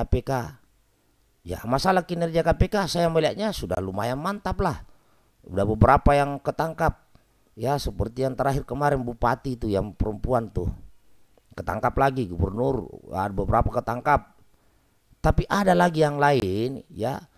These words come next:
hargailah aja juga mereka-mereka, eh, yang bekerja di K P K yang sudah lama. Apalagi kayak kasus Harun Masuki, Harun Masiku ini masih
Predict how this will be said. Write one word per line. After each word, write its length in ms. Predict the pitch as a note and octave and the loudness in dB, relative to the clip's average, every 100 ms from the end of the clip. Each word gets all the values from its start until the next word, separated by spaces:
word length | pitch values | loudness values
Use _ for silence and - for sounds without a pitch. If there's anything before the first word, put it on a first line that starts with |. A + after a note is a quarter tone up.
| _ - | _ -4
hargailah 560 | D3+ C#3 D#3 D#3 B2+ | -4 2 4 6 4
aja 160 | A2 G#2+ | 4 0
juga 240 | G#2+ G#2 | 2 -2
mereka-mereka, 1000 | G2 G#2 G#2 G2 G2+ G2 - C3 C3+ B2+ - - _ _ _ _ _ _ _ - | 0 -2 0 -2 -2 -2 0 2 2 0 -8 -20 _ _ _ _ _ _ _ -10
eh, 340 | F#2 E2 D#2+ - _ | -6 -4 -4 -6 _
yang 320 | C3 C#3 B2+ | 4 6 4
bekerja 400 | A#2+ A#2 C3 C3 | -4 -2 -4 -2
di 120 | A#2+ | -2
K 120 | A2+ | -2
P 160 | G#2+ G2+ | -2 0
K 160 | A#2 A#2+ | 2 2
yang 160 | A2 | 0
sudah 240 | G2+ F2+ F#2 | -4 -4 -2
lama. 400 | G2+ G2 E2+ E2 | 0 0 -2 -4
Apalagi 520 | G2 A2+ B2 A#2+ A#2+ | -2 -2 -2 -4 -10
kayak 320 | A2 G#2 - | -4 -6 -4
kasus 360 | G#2+ A2 - - - _ _ _ | -6 -4 -8 -14 -16 _ _ _
Harun 320 | - G#2 G#2+ | -2 0 2
Masuki, 480 | G#2 - G#2+ G#2 G#2+ - | 0 0 -6 -6 -6 0
Harun 240 | G2+ G#2 | 0 0
Masiku 480 | G#2 - G#2+ G#2+ G#2 | -2 -4 -8 -4 -4
ini 240 | A#2+ D3+ | -2 -6
masih 320 | - G#2+ A#2+ | -4 -4 -2